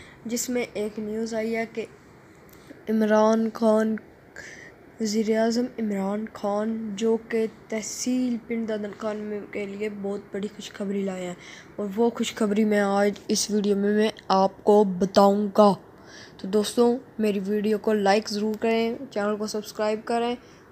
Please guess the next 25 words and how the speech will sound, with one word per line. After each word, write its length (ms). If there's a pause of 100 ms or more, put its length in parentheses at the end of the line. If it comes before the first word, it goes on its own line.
और 100
साथ 320
लगे 280
bell 200
icon 280
को 100
भी 140
press 340
करें, 280 (400)
ताकि 240
हमारी 260
हर 240
नई 180
आने 180
वाली 180
वीडियो 400 (180)
आप 240
तक 120 (100)
बआसानी 460
पहुंच 240
सके। 240
तो 140
दोस्तों, 340 (420)
फवाद 380
चौधरी 560